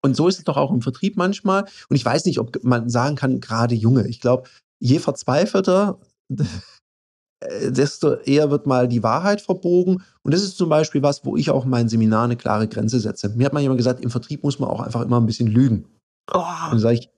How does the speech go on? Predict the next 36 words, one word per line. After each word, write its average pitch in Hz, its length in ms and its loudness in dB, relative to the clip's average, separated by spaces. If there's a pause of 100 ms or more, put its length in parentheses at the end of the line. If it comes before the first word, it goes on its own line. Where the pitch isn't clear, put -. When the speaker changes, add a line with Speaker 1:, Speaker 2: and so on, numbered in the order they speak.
Speaker 1:
"In 127 140 4
meinem 120 320 2
Vertrieb 131 440 -2
bitte 110 200 0
nicht." 98 280 -2 (400)
Speaker 2:
Nee. 180 200 0 (320)
Speaker 1:
Also 127 200 2
in 123 240 2
dem, 147 240 2
was 127 160 -2
ich 143 120 -4
schule, 190 460 0 (300)
dann 127 80 2
sag 131 160 2
ich 139 100 -4
dann, 127 140 2
"Also 120 180 0
wenn 123 100 2
Sie 120 80 -4
das 131 140 -2
machen, 160 240 0
dann 131 180 0
sagen 127 280 0
Sie 117 60 0
bitte 120 180 -2
nie, 123 200 2
dass - 180 -2
Sie 143 100 -4
bei 135 140 0
mir 135 160 4
in 127 60 2
der 123 60 4
Schulung 123 360 0
waren, 104 220 -2
weil 110 140 2
dafür 123 460 0